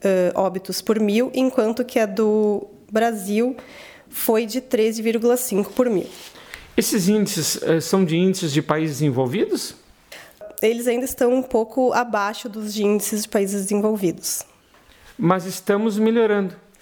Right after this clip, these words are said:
Speaker 1: Sim, com certeza melhorando. E tem, essa queda é de aproximadamente trinta por cento no período de estudo.
Speaker 2: Uma queda relevante, trinta por cento?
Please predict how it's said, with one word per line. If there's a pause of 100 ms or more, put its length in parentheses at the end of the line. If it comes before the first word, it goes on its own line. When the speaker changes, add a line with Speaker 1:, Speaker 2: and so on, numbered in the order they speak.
(280)
Speaker 1:
Sim,
com
certeza
melhorando. (240)
E
tem,
essa
queda
é
de
aproximadamente
trinta
por
cento
no
período
de
estudo. (920)
Speaker 2:
Uma
queda
relevante,
trinta
por
cento?